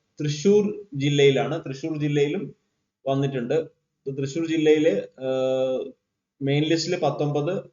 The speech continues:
സപ്ലിമെന്ററി ലിസ്റ്റിൽ അൻപത്തിനാല്, അങ്ങനെ എഴുപത്തിമൂന്ന് മാർക്കാണ്. കട്ട് ഓഫ് മാർക്ക് നാപ്പത്തിരണ്ടേ പോയിന്റ് ആറ് ഏഴാണ്.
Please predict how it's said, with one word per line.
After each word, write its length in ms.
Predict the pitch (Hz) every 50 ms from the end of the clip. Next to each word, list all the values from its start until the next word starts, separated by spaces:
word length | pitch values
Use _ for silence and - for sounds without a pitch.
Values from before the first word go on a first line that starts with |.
| _ _
സപ്ലിമെന്ററി 600 | - - 131 120 143 151 151 151 151 151 156 156
ലിസ്റ്റിൽ 340 | 160 156 147 147 - 170 170
അൻപത്തിനാല്, 640 | 139 127 127 131 127 151 139 147 143 135 127 127 143
അങ്ങനെ 260 | 143 131 131 143 139
എഴുപത്തിമൂന്ന് 800 | 131 127 127 143 151 151 151 156 175 170 170 170 175 185 175 156
മാർക്കാണ്. 560 | 123 131 127 127 143 - 127 123 147 151 151
കട്ട് 200 | 143 - - 151
ഓഫ് 180 | 143 143 - 147
മാർക്ക് 320 | 147 - - - 165 147
നാപ്പത്തിരണ്ടേ 500 | 135 135 135 - 139 151 147 147 151 151
പോയിന്റ് 280 | 151 147 143 143 131 123
ആറ് 220 | 120 123 131 147
ഏഴാണ്. 420 | 147 139 123 117 120 113 113 127